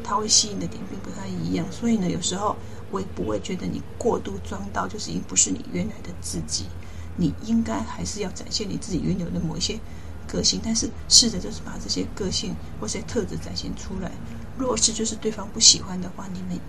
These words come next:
你，你们就，就不用，呃，就是继续交往，然后也不会说，呃，要刻意在对方扮演一个对方喜欢的样子，那其实呢，已经是违背你的良心了，违背你自己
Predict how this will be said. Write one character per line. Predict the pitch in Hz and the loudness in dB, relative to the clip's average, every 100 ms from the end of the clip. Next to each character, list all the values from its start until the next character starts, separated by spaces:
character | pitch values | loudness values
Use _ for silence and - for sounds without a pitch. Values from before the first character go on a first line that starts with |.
| - - | -8 -6
你， | 208 190 | -2 0
你 | 170 175 165 | 4 4 4
们 | 170 | 2
就， | - | 0
就 | 208 - - - - - | -4 -8 -10 -8 -8 -6
不 | 185 | -2
用， | 214 - - - - - | 0 -2 -6 -8 -8 -6
呃， | 185 - | -6 -4
就 | 214 | -6
是 | 220 | -6
继 | 190 | -4
续 | 185 185 - | -4 -2 0
交 | 170 170 | 0 0
往， | 165 - | -2 -4
然 | 190 | -6
后 | 214 | -6
也 | - 175 | -4 -4
不 | 202 | -4
会 | 202 | -4
说， | - 185 - - - - | -4 -4 -4 -8 -10 -4
呃， | 170 147 180 - - | -2 -2 -4 -8 -4
要 | 208 139 | -2 0
刻 | - 262 214 | 2 4 4
意 | 190 | 2
在 | 190 | -2
对 | 196 | -4
方 | 185 190 196 208 | -4 -6 -6 -6
扮 | 190 | -6
演 | 165 - | -4 -4
一 | 185 | -2
个 | 175 - - - | -4 -6 -10 -8
对 | 190 | -6
方 | 185 180 | -4 4
喜 | - - - | 4 4 -2
欢 | 185 180 | -6 -6
的 | |
样 | 180 175 175 | -4 -6 -4
子， | 175 - - - - | -6 -8 -10 -12 -6
那 | 233 220 | -4 2
其 | - 208 | 2 2
实 | 165 | -2
呢， | 190 | -2
已 | |
经 | - - | -4 -4
是 | 196 - - | -6 -6 -6
违 | 160 | -4
背 | 180 208 190 | -6 -8 -8
你 | 160 | -8
的 | 151 | -8
良 | - 185 | -8 -6
心 | 175 147 | -4 -4
了， | 160 | -6
违 | 160 170 | -6 -6
背 | 214 | -6
你 | - 139 | -6 -4
自 | - 190 | -2 0
己 | - | 0